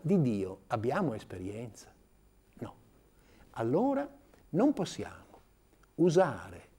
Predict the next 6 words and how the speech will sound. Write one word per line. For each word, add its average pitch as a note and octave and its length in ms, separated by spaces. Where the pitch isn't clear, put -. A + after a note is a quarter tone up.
la A#2+ 160
categoria C3+ 600
di G2 160
causa - 680
per A#3 220
concludere A#2 840